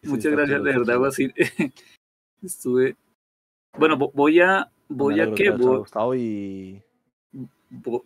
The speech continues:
Speaker 1: y
Speaker 2: voy a
Speaker 1: nada,
Speaker 2: instalarlo y
Speaker 1: eh,
Speaker 2: voy a tratar de, de,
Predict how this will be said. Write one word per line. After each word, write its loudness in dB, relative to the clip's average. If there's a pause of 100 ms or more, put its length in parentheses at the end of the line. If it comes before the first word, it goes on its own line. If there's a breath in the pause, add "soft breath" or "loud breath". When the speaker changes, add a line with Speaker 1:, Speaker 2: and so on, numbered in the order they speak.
Speaker 1:
y -10
Speaker 2:
voy 4
a 2
Speaker 1:
nada, 4
Speaker 2:
instalarlo 2
y 6
Speaker 1:
eh, 2
Speaker 2:
voy 0
a 2
tratar 2
de, 2 (180)
de, -2